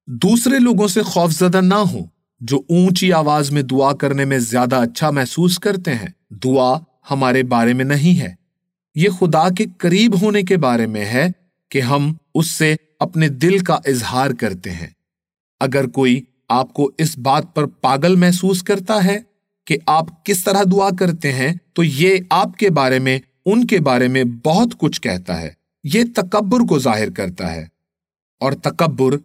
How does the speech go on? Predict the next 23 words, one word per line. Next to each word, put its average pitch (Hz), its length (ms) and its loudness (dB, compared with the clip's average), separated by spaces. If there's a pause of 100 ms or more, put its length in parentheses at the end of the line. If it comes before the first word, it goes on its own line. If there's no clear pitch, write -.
(140)
برائی 117 480 0
ہے۔ 82 140 -10 (300)
ہر 180 100 4
مسیحی 202 460 2
کو 151 340 -2
ایک 139 240 -2
مستعد 151 760 0
دعا 131 280 2
کی 180 180 -4 (100)
عادت 120 420 -4
پیدا 110 280 -2
کرنی 98 340 -8
چاہیے۔ 82 400 -8 (240)
اس 165 120 -4
کا 220 100 0
مطلب 175 360 0
ہے 208 140 4
کہ 240 120 0
ہر 175 180 2
روز 185 380 2
دعا 135 260 2
کے 156 160 -4
لیے 127 260 2